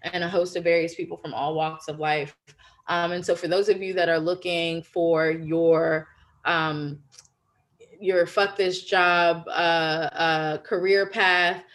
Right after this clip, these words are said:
um, maybe check out Amazon's de-, uh,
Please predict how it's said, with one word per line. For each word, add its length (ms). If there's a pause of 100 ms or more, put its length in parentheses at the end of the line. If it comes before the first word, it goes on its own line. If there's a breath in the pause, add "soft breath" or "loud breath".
(340 soft breath)
um, 240
maybe 260
check 300
out 400
Amazon's 580
de-, 240
uh, 400